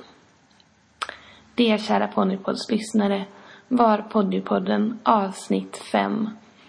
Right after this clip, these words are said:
Om lockiga hästar, om att alla allergier är påhittade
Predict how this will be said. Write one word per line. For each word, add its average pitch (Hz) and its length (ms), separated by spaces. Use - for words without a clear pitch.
Om 240 240
lockiga 202 540
hästar, 196 720
om 220 220
att 208 140
alla 196 240
allergier 190 440
är 190 80
påhittade 202 960